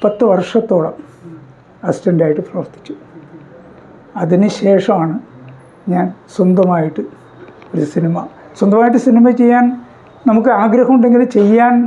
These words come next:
ഉള്ള ബുദ്ധിമുട്ട് എന്താണെന്ന് വെച്ചാൽ നമുക്കൊരു പ്രൊഡ്യൂസറെ കിട്ടണമല്ലോ. ഒരു പ്രൊഡ്യൂസറെ കിട്ടിയാലേ സിനിമ ചെയ്യാൻ പറ്റും. നാടകത്തിൻ്റെ മാതിരി നമുക്ക് തട്ടിക്കൂട്ടി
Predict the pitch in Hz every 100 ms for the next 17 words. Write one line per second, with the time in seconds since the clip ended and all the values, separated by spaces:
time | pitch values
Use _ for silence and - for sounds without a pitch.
0 | 240 - - - - - - - - -
1 | - 233 240 214 175 247 233 233 226 220
2 | 220 220 214 202 196 214 208 185 185 220
3 | 220 247 233 214 190 143 - - 175 147
4 | 143 170 - - - - 180 180 165 214
5 | 240 240 233 254 254 233 220 247 233 202
6 | 156 - 190 170 - 190 208 226 233 247
7 | 240 240 240 233 233 240 196 240 233